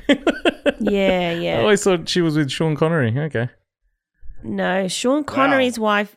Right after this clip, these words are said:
Speaker 2: is, um, Mich-, Micheline
Speaker 3: Her younger sister.
Speaker 2: Roquebrune. Oh, it was Mich-,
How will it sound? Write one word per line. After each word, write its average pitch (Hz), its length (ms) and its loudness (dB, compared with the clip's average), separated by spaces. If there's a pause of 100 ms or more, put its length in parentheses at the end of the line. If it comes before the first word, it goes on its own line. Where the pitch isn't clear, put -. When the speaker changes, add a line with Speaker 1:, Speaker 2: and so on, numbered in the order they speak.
Speaker 2:
is, 196 680 0 (160)
um, 180 680 0 (280)
Mich-, 190 460 -4
Micheline 190 720 -2 (280)
Speaker 3:
Her 160 120 -2
younger 175 240 4
sister. 165 320 0
Speaker 2:
Roquebrune. 156 380 -4 (640)
Oh, 196 100 8
it 185 140 2
was 220 400 4
Mich-, 214 260 -2